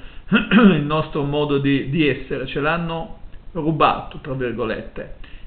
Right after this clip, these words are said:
e, e si sono presi, eh, il nostro pensiero, perché il pensiero poi inizia a diventare un pensiero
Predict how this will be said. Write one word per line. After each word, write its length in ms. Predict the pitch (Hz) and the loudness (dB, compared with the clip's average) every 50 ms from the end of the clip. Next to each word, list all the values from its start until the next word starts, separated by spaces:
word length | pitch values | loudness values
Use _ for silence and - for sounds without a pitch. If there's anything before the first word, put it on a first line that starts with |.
| - - - | -16 -10 -4
e, 540 | - 170 180 180 175 170 165 160 156 151 143 - | 0 2 4 4 4 4 6 6 6 4 4 2
e 80 | 156 139 | 0 -2
si 80 | 165 147 | -4 -4
sono 300 | - 196 - - - - | -4 -2 -2 -2 -2 -2
presi, 640 | 208 160 160 143 123 120 131 135 147 160 165 - | 0 2 2 2 2 0 0 -2 -2 -2 -4 -6
eh, 1160 | - 160 143 139 131 127 127 120 120 117 110 117 113 98 95 92 78 69 67 65 64 64 57 - | -6 -6 -6 -4 -4 -4 -4 -4 -4 -6 -6 -6 -6 -8 -8 -8 -10 -10 -12 -14 -14 -14 -12 -8
il 120 | 95 143 147 | -6 -4 -4
nostro 360 | 147 151 147 147 - 156 131 | -2 -2 -2 -4 -6 -8 -6
pensiero, 840 | - 143 139 135 135 - - 139 120 - - - - - - - - - - - - - - | -6 -6 -6 -6 -6 -8 -6 -6 -6 -6 -6 -10 -12 -12 -14 -14 -14 -14 -16 -16 -16 -16 -4
perché 580 | - 180 180 175 175 220 214 185 135 131 - - | 0 0 0 2 2 4 4 4 4 2 -2 -4
il 200 | - 160 151 147 139 - - - - - | -4 -4 -4 -4 -4 -8 -12 -14 -12 -4
pensiero 680 | - 185 185 214 208 - - 175 139 - 151 170 196 190 | -2 0 2 2 0 -2 -2 -2 0 0 0 -2 -4 -4
poi 260 | - 180 190 202 196 | -2 -2 0 0 0
inizia 300 | 170 175 220 - - 170 | 0 -2 -4 -6 -6 -6
a 40 | 143 | -6
diventare 560 | 151 156 208 220 - - 175 160 180 226 226 | -6 -4 -4 -4 -4 -2 -2 -2 -2 -2 -2
un 160 | 214 185 143 | -2 -4 -4
pensiero 920 | - 175 165 156 - - - 170 180 202 208 202 175 156 143 139 - | -4 -6 -6 -6 -6 -6 -4 -2 -2 0 0 0 0 -2 -4 -6 -10